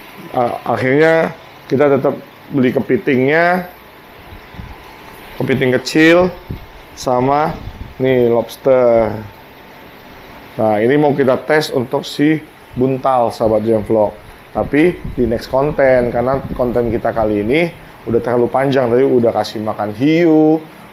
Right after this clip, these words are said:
udah muter-muter Jafarif. Jadi akhirnya di sini dulu kita stop, nanti kita baru lanjut di next konten. Kita kasih makan si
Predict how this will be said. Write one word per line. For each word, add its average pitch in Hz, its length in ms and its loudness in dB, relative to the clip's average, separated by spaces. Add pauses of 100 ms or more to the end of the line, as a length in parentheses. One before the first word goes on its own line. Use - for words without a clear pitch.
udah 113 120 2 (280)
muter-muter 117 560 -2
Jafarif. 156 1040 0 (480)
Jadi 156 400 2 (240)
akhirnya 135 720 0 (720)
di 131 80 2
sini 160 320 0
dulu 160 240 2
kita 143 160 0
stop, 160 400 -2
nanti 123 160 2
kita 135 80 2
baru 120 240 2
lanjut 120 320 0
di 127 80 2
next 113 240 -4
konten. 131 400 0
Kita 117 160 -2
kasih 117 240 -4
makan 127 400 -2
si 156 320 2